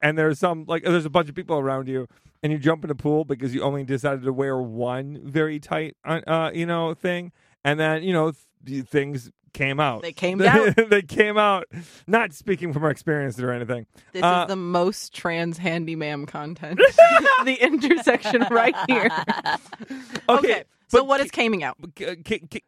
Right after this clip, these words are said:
Speaker 1: C-A-M out. Caming out. The way that this works is that it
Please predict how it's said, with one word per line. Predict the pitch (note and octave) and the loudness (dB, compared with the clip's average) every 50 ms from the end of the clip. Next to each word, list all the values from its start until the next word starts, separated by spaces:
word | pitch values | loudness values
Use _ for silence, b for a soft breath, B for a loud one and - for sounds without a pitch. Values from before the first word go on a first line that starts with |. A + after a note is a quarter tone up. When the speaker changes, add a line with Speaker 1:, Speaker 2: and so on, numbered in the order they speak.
| _ - | _ -20
Speaker 1:
C-A-M | - - - A#3+ B3+ B3 A3+ G3 G#3+ G#3+ G#3 - - F3 F3 E3+ E3+ E3+ F3 E3 D3+ - _ _ _ _ _ _ _ _ _ - | -14 -8 -4 -4 -4 -2 -2 0 2 2 2 2 2 2 2 2 2 0 -4 -8 -12 -14 _ _ _ _ _ _ _ _ _ -8
out. | B2+ A#2+ G2 F2 - _ _ _ _ _ | -6 -6 -6 -10 -16 _ _ _ _ _
Caming | - - F3+ F#3 F#3 F#3 F3+ F3 D3+ A#2 G#2 G2 | -12 -6 -4 -2 -2 0 -2 -4 -6 -8 -12 -14
out. | F#2+ F2 F2 - _ _ _ _ _ _ - | -16 -18 -20 -20 _ _ _ _ _ _ -2
The | B2+ D#3 E3 | 0 0 2
way | D#3 D3+ F#3+ G#3 A3+ | 0 0 -2 -2 -2
that | A#3+ A3 | -4 -2
this | G3 G3+ F3+ D3 | -2 -2 -2 -4
works | D3 D#3 E3+ D#3+ C#3+ - - | -4 -4 -4 -4 -4 -8 -12
is | C#3 A#2 | -10 -6
that | B2+ C#3 B2 - | -6 -6 -6 -6
it | D#3+ - | -8 -8